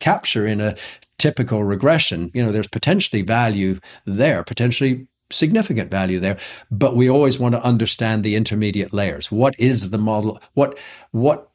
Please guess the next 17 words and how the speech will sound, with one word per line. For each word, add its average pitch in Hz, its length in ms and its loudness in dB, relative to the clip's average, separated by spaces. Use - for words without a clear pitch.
is 127 280 2
the 120 100 0
hypothesis 117 920 0
that 104 320 -4
the 104 60 -2
machine 104 600 0
is 98 180 -2
capturing? - 560 -6
So, 110 380 0
sorry, 101 340 -2
all 113 180 2
of 101 80 0
these 98 160 -2
are 101 60 -2
long-winded 107 580 2
answers 101 480 -2
to, 95 160 -4